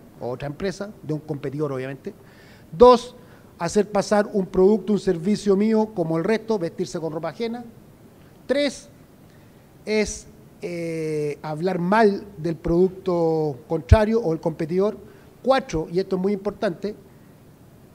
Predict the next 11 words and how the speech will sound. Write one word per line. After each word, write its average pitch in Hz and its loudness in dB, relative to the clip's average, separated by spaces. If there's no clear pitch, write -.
y 156 -6
en, 156 -4
en, 151 -4
en 156 -2
el 160 -2
relato 175 0
de, 160 0
de, 147 -4
de, 135 -4
de, 135 -4
de, 135 -4